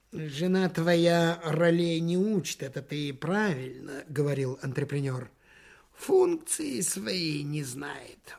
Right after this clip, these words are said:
У всякого человека есть своя функция. Так вот она её-то не знает». Финогенов слушал, вздыхал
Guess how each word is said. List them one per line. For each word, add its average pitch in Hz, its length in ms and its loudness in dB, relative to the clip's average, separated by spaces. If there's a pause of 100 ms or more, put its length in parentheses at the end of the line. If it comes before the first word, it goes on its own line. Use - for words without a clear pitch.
У 160 60 -10
всякого 220 460 -2
человека 214 540 -2
есть 180 420 0
своя 180 560 -2 (120)
функция. 170 1160 -6 (140)
Так 160 180 -8
вот 175 220 -4
она 156 380 -2
её-то 175 1000 -2 (1200)
не 170 220 0
знает». 156 640 -2 (1900)
Финогенов 147 580 -2
слушал, 196 800 -2
вздыхал 170 880 0